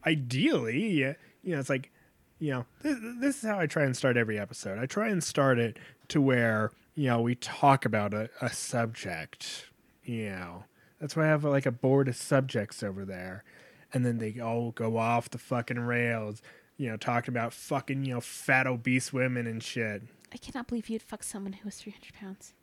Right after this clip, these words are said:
Speaker 1: Yeah, pussy is pussy. You know, it doesn't always have to be good pussy. Like, I'll drink beer. It doesn't have to be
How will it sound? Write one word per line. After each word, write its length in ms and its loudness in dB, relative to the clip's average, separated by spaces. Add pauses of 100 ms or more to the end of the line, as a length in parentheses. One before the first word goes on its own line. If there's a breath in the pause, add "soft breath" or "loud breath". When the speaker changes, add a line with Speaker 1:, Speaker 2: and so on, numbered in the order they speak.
(420)
Speaker 1:
Yeah, 280 2 (180)
pussy 380 4
is 180 2
pussy. 640 4 (640 soft breath)
You 100 2
know, 60 4
it 20 2
doesn't 260 4
always 200 4
have 320 2
to 60 -2
be 120 4
good 340 2
pussy. 480 0 (380 soft breath)
Like, 140 0
I'll 140 4
drink 340 2 (120)
beer. 500 4
It 60 -4
doesn't 180 4
have 120 0
to 60 0
be 100 4